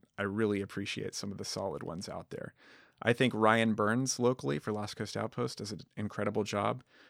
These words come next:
Uh, Thaddeus, I mentioned him. Uh, Jennifer at the Journal does a really good job.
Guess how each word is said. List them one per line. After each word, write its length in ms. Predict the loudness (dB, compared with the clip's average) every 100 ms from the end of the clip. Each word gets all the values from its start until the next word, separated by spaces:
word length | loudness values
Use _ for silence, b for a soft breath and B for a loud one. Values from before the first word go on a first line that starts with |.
| b
Uh, 160 | -4 -4
Thaddeus, 500 | 0 0 2 0 0
I 80 | -2
mentioned 380 | -2 -2 -4 -4
him. 360 | -2 -2 -4 -10 -6
Uh, 200 | -4 -2
Jennifer 460 | 0 0 0 0
at 100 | 0
the 60 | -2
Journal 280 | -4 -2 -2
does 160 | -4
a 60 | -4
really 200 | -4 -2
good 140 | -4
job. 400 | -4 -4 -4 -6